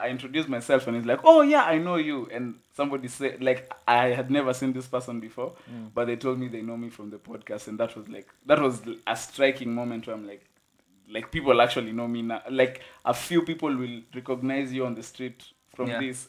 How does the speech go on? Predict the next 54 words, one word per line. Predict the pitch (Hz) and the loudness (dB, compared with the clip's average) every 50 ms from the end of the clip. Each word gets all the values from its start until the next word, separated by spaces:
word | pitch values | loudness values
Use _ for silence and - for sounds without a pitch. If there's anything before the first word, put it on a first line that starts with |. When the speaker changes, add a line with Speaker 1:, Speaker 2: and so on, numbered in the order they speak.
| - | -14
Speaker 1:
and | 117 117 113 107 _ _ _ _ _ _ _ _ _ _ 123 | -14 -14 -14 -16 _ _ _ _ _ _ _ _ _ _ -2
just | 123 151 156 151 - - | 4 4 4 4 4 2
showing | - 160 151 147 139 143 | 2 4 4 6 8 8
you | 147 143 | 8 10
Speaker 2:
It's | 139 | 12
Speaker 1:
how | 143 135 | 12 12
Speaker 2:
bound | 185 180 165 135 | 12 12 12 8
to | 135 | 6
happen. | 123 123 123 - - 101 - 147 | 6 6 6 6 4 0 2 4
Speaker 1:
it's, | 139 - - - - | 4 4 2 0 -2
it, | 147 139 123 | -4 -4 -4
Speaker 2:
Chill. | - - - | -6 -12 -2
Speaker 1:
how | - - 151 151 147 143 127 - - - - | 6 8 10 10 10 8 2 -6 -10 -16 -16
it's | 123 123 - | -14 -8 -4
Speaker 2:
You'll | 143 147 151 | -2 0 6
get | 151 170 165 | 6 6 6
Speaker 1:
reaching. | - 160 147 135 135 135 | 6 4 2 2 4 4
Speaker 2:
many | 139 147 147 139 | 4 2 0 0
of | 127 113 | -2 -4
those | 110 120 120 120 - - | -4 -6 -6 -6 2 8
Speaker 1:
Yeah, | 175 247 262 254 254 247 247 240 233 220 202 | 10 12 12 12 12 12 12 12 12 12 12
Speaker 2:
in | |
the | 151 143 | 12 12
Speaker 1:
but | 202 196 | 12 12
Speaker 2:
future. | 202 185 190 180 175 | 12 10 8 8 6
Speaker 1:
it, | - | 4
it's | - 175 - | -6 -2 2
so | - 226 208 | 6 6 8
weird | 190 180 180 170 165 - | 8 10 10 8 8 6
for | - 143 | 0 2
me | 147 151 143 | 2 4 4
because | 143 - 123 131 131 139 - - 170 151 139 - - - - - | 2 2 2 4 4 6 6 6 6 4 0 -4 -6 -8 -8 -8
<laughs> | - - - - - | -8 -10 -12 -8 -2
you | 156 175 | 2 2
keep | 170 - 196 185 165 | 2 4 4 6 10
a | 151 | 10
low | 139 139 143 139 | 10 8 6 2
profile | - 147 139 135 147 123 120 123 | 2 0 -2 -2 -2 -2 -2 -2
all | 123 120 | -4 -4
the | 117 113 | -6 -10
time. | 113 120 117 113 110 110 - _ _ _ _ - | -10 -10 -10 -10 -10 -14 -18 _ _ _ _ -2
What's | 127 143 147 - - - _ - | 0 0 0 0 -4 -8 _ -12
the | 120 113 113 | -8 -8 -6
worst | 113 117 127 - - _ _ - | -6 -6 -8 -10 -16 _ _ -20
thing? | 110 110 110 107 _ _ _ _ _ _ _ _ - | -20 -20 -20 -20 _ _ _ _ _ _ _ _ 0
Speaker 2:
Worst | 131 143 143 - - - | 4 4 4 4 0 -10
thing? | 127 101 80 - 104 | -10 -10 -10 -12 -16
Speaker 1:
Mm. | - 113 110 - _ _ _ _ _ _ _ - - 123 104 - | -18 -20 -20 -20 _ _ _ _ _ _ _ -20 -16 -10 -6 -4
Speaker 2:
I | 143 | -4
think | 135 - 180 160 - | -2 -2 -4 -4 -4
the | 135 123 113 | -6 -8 -8
vlogging | 107 113 120 123 131 135 131 117 117 113 110 - | -8 -6 -4 0 0 0 0 -2 -6 -10 -10 -10
thing. | 127 127 123 147 165 _ _ - 120 | -10 -12 -12 -12 -14 _ _ -18 -16
Speaker 1:
Mm-hmm. | 117 120 156 | -14 -14 -14